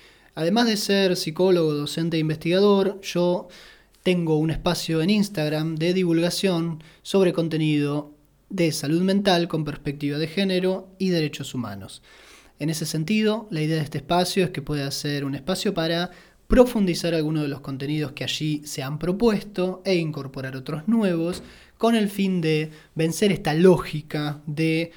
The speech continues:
la mera imagen o de lo corto o de lo fugaz o de lo saltatorio y poder profundizar, aportar más palabras, desarrollar más simbólicamente esos contenidos.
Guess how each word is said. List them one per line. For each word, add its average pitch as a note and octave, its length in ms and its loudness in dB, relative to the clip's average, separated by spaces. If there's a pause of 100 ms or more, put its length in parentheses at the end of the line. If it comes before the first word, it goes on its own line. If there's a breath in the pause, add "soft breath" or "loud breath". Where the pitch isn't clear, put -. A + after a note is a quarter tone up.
(160 loud breath)
la D3 180 -2
mera D#3 240 0
imagen D3+ 720 0
o C#3+ 140 -10
de C#3 120 -6
lo B2+ 200 -8
corto D#3 600 2
o D#3 120 -4
de D3 100 -4
lo C#3+ 100 -6
fugaz C#3 720 -6
o D3 120 -10
de C#3+ 60 -10
lo C3+ 120 -10
saltatorio C#3 1000 -4 (440 soft breath)
y G#3+ 120 0
poder E3 500 2 (160)
profundizar, D#3+ 1000 -2 (400)
aportar D#3+ 500 -4
más E3 240 -2
palabras, C#3 880 -6
desarrollar D3 680 -6
más E3 360 -4 (240 soft breath)
simbólicamente D3 960 -2
esos B2+ 240 -12
contenidos. A#2+ 720 -12